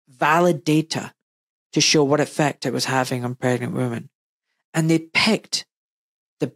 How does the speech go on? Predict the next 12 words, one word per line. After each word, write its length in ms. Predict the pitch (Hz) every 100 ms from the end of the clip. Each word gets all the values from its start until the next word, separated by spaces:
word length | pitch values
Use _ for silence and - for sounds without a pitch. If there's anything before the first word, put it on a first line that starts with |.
| -
batches 680 | 156 - - 139 120 - - _ -
that 140 | -
were 140 | 127
the 360 | 123 131 127 -
most 580 | 139 139 139 131 - - _ _ _
harmful 640 | - 135 131 123 107 - -
to 80 | -
pregnant 420 | - 127 123 123
women. 300 | 127 120 113 - _ _ _ _ _ _ _ _
That's 240 | 170 -
what 100 | 139
Sha-, 200 | - 147